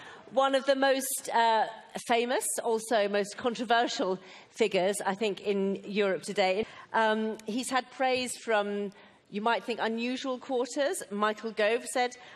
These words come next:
he, that he might not agree with every single position adopted by this Greek radical socialist.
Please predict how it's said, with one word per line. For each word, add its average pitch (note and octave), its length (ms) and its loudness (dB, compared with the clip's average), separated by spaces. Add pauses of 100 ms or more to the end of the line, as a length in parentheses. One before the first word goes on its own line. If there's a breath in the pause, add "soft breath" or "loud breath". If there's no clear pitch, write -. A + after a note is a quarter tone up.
he, G3+ 120 -4
that G3 120 -2
he A3 80 -2
might B3 200 2
not G#3+ 120 0
agree A3 240 -2
with G3+ 200 0
every G#3 280 0
single D#4 520 0
position D4 640 0
adopted A3+ 480 -2
by G#3 160 4
this G3+ 240 -2
Greek G#3 320 -4
radical A3 340 0
socialist. G3+ 720 -2